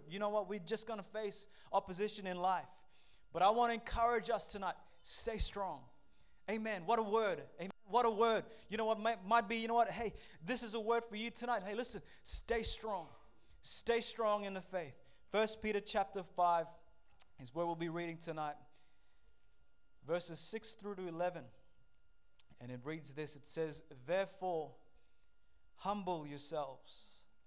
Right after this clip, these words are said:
under the mighty hand of God, that he may exalt you in due time." Verse seven, "Casting all your care upon him." For what? He cares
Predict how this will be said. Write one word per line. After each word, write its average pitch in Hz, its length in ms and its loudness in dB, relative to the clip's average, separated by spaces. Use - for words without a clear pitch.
under 190 340 -2
the 160 180 -10
mighty 175 460 -2
hand 175 280 -6
of 131 200 -12
God, 143 260 -10
that 135 100 -10
he 190 240 -4
may 196 180 0
exalt 190 540 0
you 202 160 -8
in 165 220 -10
due 175 220 -10
time." 160 480 -6
Verse 185 240 0
seven, 165 500 0
"Casting 190 600 -4
all 170 560 -4
your 151 140 -8
care 170 320 -2
upon 170 320 -4
him." 170 300 -8
For 156 220 -8
what? 180 240 0
He 147 100 -16
cares 165 760 -4